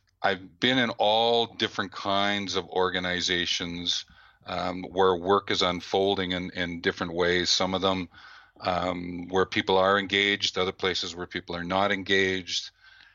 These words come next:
And I just been writing, as you mentioned, around how do I help managers and leaders and business owners and entrepreneurs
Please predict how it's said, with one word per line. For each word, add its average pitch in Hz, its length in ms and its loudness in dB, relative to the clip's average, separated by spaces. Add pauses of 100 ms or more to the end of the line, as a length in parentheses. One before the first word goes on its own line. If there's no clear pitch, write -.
(260)
And 107 600 0
I 117 200 2
just 135 460 -2 (320)
been 110 340 0 (220)
writing, 107 480 0
as 101 160 -2
you 98 80 -6
mentioned, 113 760 -4 (140)
around 98 640 0 (300)
how 123 260 2
do 143 140 4
I 117 140 6
help 110 360 2
managers 98 580 -2
and 92 140 -4
leaders 104 580 -2
and 87 340 -6
business 110 420 2
owners 95 640 0 (360)
and 90 140 -6
entrepreneurs 95 960 2